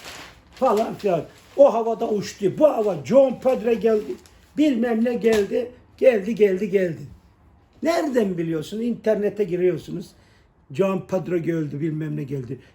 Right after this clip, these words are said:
Girin internete. Zidane, Zidane'ın, Ronaldo'nun, Ronaldinho'nun oynadığı maçlara bakın.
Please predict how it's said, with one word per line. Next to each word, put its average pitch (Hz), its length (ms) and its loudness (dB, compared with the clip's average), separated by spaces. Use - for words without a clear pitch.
Girin 269 280 2
internete. 214 720 -2
Zidane, 202 440 0
Zidane'ın, 196 520 -4
Ronaldo'nun, 196 720 -2
Ronaldinho'nun 185 840 0
oynadığı 180 480 -2
maçlara 180 460 -4
bakın. 170 320 -8